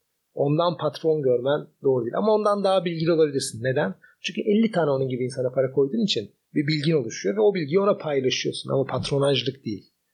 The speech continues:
Birinci şey bu. İkinci yanlış, bazı yatırımcılar board'dan board'a, yani yönetim kurulundan yönetim kuruluna gelerek bu işi yönetebileceklerini düşünüyorlar. Bunu özel bir fonda, private equity'de büyümüş bir şirkette yapabilirsin. Ama bir erken seviye girişimciliğinde bu doğru değil.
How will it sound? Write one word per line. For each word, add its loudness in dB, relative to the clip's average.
Birinci 0
şey 2
bu. -6
İkinci 0
yanlış, -2
bazı 0
yatırımcılar -2
board'dan 0
board'a, 2
yani -2
yönetim 0
kurulundan -2
yönetim 0
kuruluna -4
gelerek 0
bu 2
işi 0
yönetebileceklerini 0
düşünüyorlar. -6
Bunu 2
özel 0
bir 2
fonda, 0
private 0
equity'de -4
büyümüş 0
bir -6
şirkette -2
yapabilirsin. -4
Ama -6
bir -6
erken 0
seviye -2
girişimciliğinde -2
bu -4
doğru -2
değil. -12